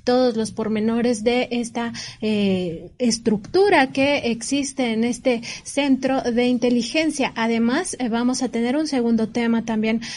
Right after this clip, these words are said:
muy interesante en torno a los contratos de la plataforma Pegasus, este malware con el cual, eh, se dispuso desde el sexenio de Felipe Calderón y, por supuesto, todo el sexenio de Enrique Peña Nieto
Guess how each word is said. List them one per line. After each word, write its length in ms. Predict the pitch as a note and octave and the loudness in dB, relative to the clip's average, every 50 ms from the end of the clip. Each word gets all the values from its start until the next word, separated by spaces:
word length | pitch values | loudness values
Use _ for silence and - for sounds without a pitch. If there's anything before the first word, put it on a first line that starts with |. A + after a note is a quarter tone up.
| - - | -12 -4
muy 300 | - B3 B3 B3 B3 B3 | 0 2 2 4 2 2
interesante 920 | A#3+ A3+ A#3+ A3+ A3+ A#3 A#3 - B3+ B3+ C4 C4 C4 C#4+ C#4+ C#4 - A#3+ A3+ | 2 0 0 0 -2 -2 -2 -2 -2 0 0 0 0 0 0 0 0 0 0
en 100 | A3+ A3 | 0 0
torno 400 | A#3+ B3 A#3 A#3+ B3 B3 A#3+ A#3+ | 0 -2 -2 0 -2 -2 0 0
a 220 | B3 B3 B3 B3+ | 0 0 2 2
los 260 | B3+ B3+ C4 C4 B3+ - | 2 2 0 0 -2 -4
contratos 600 | - A#3+ A#3 A3+ B3 A#3+ B3 B3 B3 B3 A#3+ A3 | -4 -2 -2 0 0 0 -2 -2 0 -2 -2 0
de 100 | A#3+ A#3+ | 2 2
la 140 | A#3 A3+ A3+ | 2 2 2
plataforma 720 | A#3 A3+ A3 A3 A3 G#3 - - A#3+ A#3 A#3 A#3+ A#3 A3+ - | 0 -2 0 -2 -4 -4 -4 -4 -4 -2 0 -2 -2 -2 -2
Pegasus, 540 | A3 G#3+ G#3 A3+ C4 C#4 - C4+ C4 - | -2 -2 0 0 0 2 0 0 0 0
este 280 | B3+ B3 - - A#3+ A3+ - - - - - - | -2 -2 0 -2 -2 -2 -2 -8 -12 -14 -6 0
malware 640 | A#3+ B3 C4 D#4 F4 F4 A#3+ B3 C4+ D4 E4+ E4+ | 2 2 4 4 2 2 4 4 2 2 0 -2
con 240 | - - B3+ B3+ C4 | -4 -2 -2 0 2
el 160 | B3+ B3+ B3 | 0 0 0
cual, 280 | - B3+ B3 B3 C4 B3 - | 0 0 2 2 2 2 2
eh, 180 | C4 A#3 A3+ | 0 0 0
se 200 | A3 - A3 A3 G#3 | -2 -2 -4 -2 -2
dispuso 540 | A3+ A3+ A3+ - - E4+ F4 - D4 C4+ B3 | -2 -2 -4 -4 -2 -2 -2 0 0 2 2
desde 400 | B3+ C4 C4 B3+ C4+ B3+ B3 A#3+ - - - - | 2 2 2 2 0 0 0 -2 -6 -12 -14 -2
el 180 | - C4 C4 C4 | 0 2 2 2
sexenio 600 | C4 C4 A#3 A#3 - - C4 B3+ B3+ A#3+ A#3+ A#3 | 2 -2 -2 -2 -2 -2 0 0 0 0 0 0
de 180 | A#3+ B3+ C4 C4 | 0 0 0 0
Felipe 400 | - B3 A#3+ A#3 A#3 A#3+ A3+ A#3 | 0 0 0 0 0 -2 -4 -2
Calderón 440 | A#3 A3 A3+ A3 A3 A#3 A#3+ B3+ | -2 -2 0 0 0 0 0 -2
y, 60 | A#3 G#3 | -2 -2
por 160 | G#3+ G#3+ - | -4 -6 -6
supuesto, 420 | - G3+ - A3 A3 - - G#3+ | -6 -6 -4 -4 -4 -4 -4 -6
todo 140 | G3+ A3 G#3+ | -4 -4 -4
el 100 | G#3+ G#3+ | -4 -4
sexenio 520 | - G#3+ G3 - A#3 A3 A3+ A3 A3 G#3+ | -4 -6 -6 -4 -2 -2 -2 0 0 0
de 120 | G#3 A3+ A3+ A3+ | -2 -2 -2 -2
Enrique 460 | A3+ A3 G#3 G#3 G#3+ A3 G#3+ - G#3+ | -2 -4 -2 -2 -2 -4 -2 -4 -6
Peña 320 | G3+ A#3 A3 A3+ A3+ G#3+ G#3+ | -4 -2 -2 -2 -2 -2 0
Nieto 380 | A3 A3+ A#3 A#3 A#3+ C4+ C4+ | 0 0 -2 0 -2 -2 -2